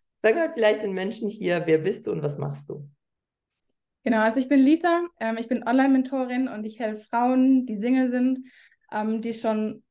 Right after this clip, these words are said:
Speaker 2: auch sehr viel im Leben erreicht haben, denen es gut geht, ähm, jetzt den Richtigen anzuziehen, den Richtigen zu manifestieren und, ähm, eine glückliche, erfüllte Beziehung zu führen.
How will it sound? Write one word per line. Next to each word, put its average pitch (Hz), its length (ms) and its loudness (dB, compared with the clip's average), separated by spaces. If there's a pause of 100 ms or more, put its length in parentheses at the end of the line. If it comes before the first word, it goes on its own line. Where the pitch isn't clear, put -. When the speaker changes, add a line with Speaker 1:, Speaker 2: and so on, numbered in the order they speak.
(200)
Speaker 2:
auch 214 240 -4
sehr 226 180 0
viel 226 320 -2
im 220 100 -4
Leben 220 200 -2
erreicht 214 480 -2
haben, 214 260 0
denen 214 160 -4
es 214 100 -16
gut 254 240 -2
geht, 220 420 0
ähm, 208 300 -4
jetzt 208 360 -10 (420)
den 233 100 -2
Richtigen 254 440 -2
anzuziehen, 277 560 0
den 254 120 2
Richtigen 220 380 -8
zu 220 80 -12
manifestieren 254 1040 -2
und, 214 400 -6
ähm, 208 200 -4
eine 208 200 -6
glückliche, 240 460 -6
erfüllte 202 380 -6
Beziehung 202 440 -10
zu - 100 -18
führen. 202 380 -14